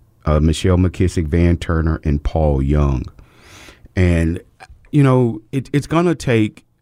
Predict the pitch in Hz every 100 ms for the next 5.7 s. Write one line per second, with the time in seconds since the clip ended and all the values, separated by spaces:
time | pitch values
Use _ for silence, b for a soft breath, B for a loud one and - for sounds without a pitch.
0 | _ - 117 120 - 98 98 127 127 -
1 | 95 82 - 73 - - _ b b b
2 | - 113 127 - 165 147 - 110 98 117
3 | 127 131 131 104 101 110 98 87 - -
4 | 131 131 117 104 - 104 98 95 87 98
5 | 90 90 87 85 78 73 78